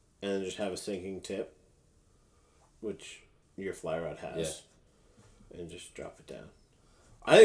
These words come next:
Speaker 1: it'd be
Speaker 2: I would
Speaker 1: dope
Speaker 2: lo-
Speaker 1: on the three weight,
Speaker 2: Yeah,
Speaker 1: though.
Speaker 2: exactly. That's, like, that's what.
Speaker 1: Yeah. Get, maybe I'll fucking go get a fucking sinking three weight. Like, and just cast it out, let it sink, and then just fucking strip, strip, strip.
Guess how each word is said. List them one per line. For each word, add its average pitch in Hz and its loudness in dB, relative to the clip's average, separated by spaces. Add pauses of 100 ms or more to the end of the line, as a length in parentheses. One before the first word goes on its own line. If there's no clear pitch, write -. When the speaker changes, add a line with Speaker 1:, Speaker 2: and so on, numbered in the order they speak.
Speaker 1:
it'd - 4
be 127 2
Speaker 2:
I 135 6
would 180 12
Speaker 1:
dope 135 8
Speaker 2:
lo- 120 6
Speaker 1:
on 107 -4
the 90 -8
three 98 -6
weight, - -6
Speaker 2:
Yeah, 113 -6
Speaker 1:
though. 113 -4
Speaker 2:
exactly. 135 6
That's, - 0
like, 95 -4
that's - -2
what. 87 -4 (400)
Speaker 1:
Yeah. 87 -8 (520)
Get, - -2 (600)
maybe - -12
I'll 208 -12
fucking 156 -10
go 107 -8
get 107 -4
a 95 -6
fucking - -18
sinking 98 -14
three 64 -10
weight. 50 -10 (320)
Like, - -20 (680)
and 101 -10
just 90 -10
cast 98 -6
it 90 -6
out, 110 -6
let 101 -8
it 98 -6
sink, 107 -8
and 95 -10
then 98 -12
just 98 -16
fucking 95 -8 (160)
strip, - -4
strip, - -8
strip. - -6